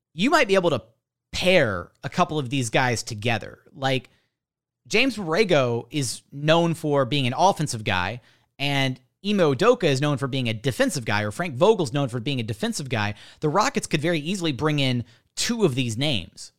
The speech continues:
possibly, right? One as the head coach and then one as the associate coach, and then pair them together and then have them build out a staff themselves collectively together, very similarly to how the Rockets used to have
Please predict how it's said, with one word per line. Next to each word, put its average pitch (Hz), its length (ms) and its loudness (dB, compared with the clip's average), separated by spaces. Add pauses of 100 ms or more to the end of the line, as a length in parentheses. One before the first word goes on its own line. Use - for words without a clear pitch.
(100)
possibly, 139 540 0
right? 131 280 -2
One 156 540 2
as 127 280 -2
the 117 80 -2
head 170 220 0
coach 147 300 -2
and 127 80 -4
then 123 120 -2
one 135 180 -2
as 117 100 -4
the 120 120 -4
associate 160 500 0
coach, 110 400 -4 (340)
and 139 100 0
then 135 120 -2
pair 165 260 2
them 135 140 0
together 113 580 -2 (380)
and 135 100 -4
then 139 80 -2
have 147 300 0
them 127 120 0
build 143 300 2
out 131 220 2
a 127 40 -8
staff 123 600 -2 (440)
themselves 120 640 -2
collectively 135 640 -2
together, 131 360 -2
very 180 200 0
similarly 151 540 -4
to 123 100 -10
how 139 180 -2
the 135 80 -4
Rockets 131 380 -4
used 175 220 -4
to 139 40 -2
have 120 320 0